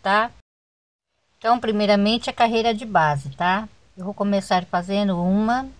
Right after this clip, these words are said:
duas, três, quatro, cinco correntinhas.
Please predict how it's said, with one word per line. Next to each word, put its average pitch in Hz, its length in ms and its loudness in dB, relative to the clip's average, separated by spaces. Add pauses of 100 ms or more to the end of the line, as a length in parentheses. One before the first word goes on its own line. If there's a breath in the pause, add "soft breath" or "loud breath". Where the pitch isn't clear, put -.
(160)
duas, 196 600 -2
três, 180 540 -6
quatro, 180 680 -4 (100)
cinco 196 400 -8
correntinhas. 180 920 -10